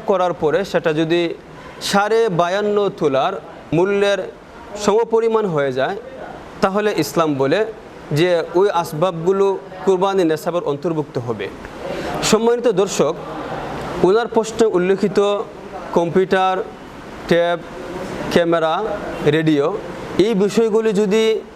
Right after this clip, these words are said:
তার প্রয়োজনের বাহিরে হয়, তাহলে ইসলাম বলে যে এই সমস্ত আসবাবগুলোকে হিসাব কিতাব করে সাড়ে বায়ান্ন তোলা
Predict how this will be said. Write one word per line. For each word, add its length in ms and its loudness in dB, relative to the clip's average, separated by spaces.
তার 440 2
প্রয়োজনের 500 4
বাহিরে 360 4
হয়, 300 -2
তাহলে 460 2
ইসলাম 380 2
বলে 300 2
যে 200 2
এই 120 2
সমস্ত 420 0
আসবাবগুলোকে 1000 0
হিসাব 240 2
কিতাব 280 0
করে 320 2
সাড়ে 460 4
বায়ান্ন 800 0
তোলা 420 2